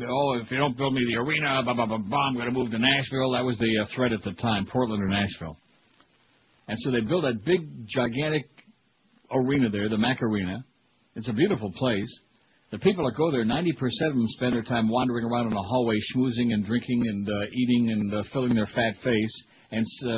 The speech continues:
on a cell phone talking to, uh, Aunt, Hi-, Aunt, uh, whatever her name is, Esther, and, uh, nobody's coming.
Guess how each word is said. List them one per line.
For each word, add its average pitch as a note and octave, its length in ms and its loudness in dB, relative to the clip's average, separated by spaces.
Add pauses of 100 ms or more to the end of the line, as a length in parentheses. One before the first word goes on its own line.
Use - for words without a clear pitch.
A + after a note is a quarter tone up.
(220)
on A#2+ 100 0
a A2 80 -2
cell C#3 260 0
phone A2+ 220 0
talking A#2+ 320 0
to, A2 140 0
uh, G#2+ 100 -2
Aunt, A#2 220 -2
Hi-, B2 220 0
Aunt, A2 500 -2
uh, A2 380 -2
whatever B2+ 280 0
her G#2+ 60 2
name G2 240 0
is, G2+ 120 -4
Esther, A2 420 -2 (440)
and, D3+ 460 -2
uh, C3+ 560 0
nobody's E3+ 500 0
coming. F3+ 280 2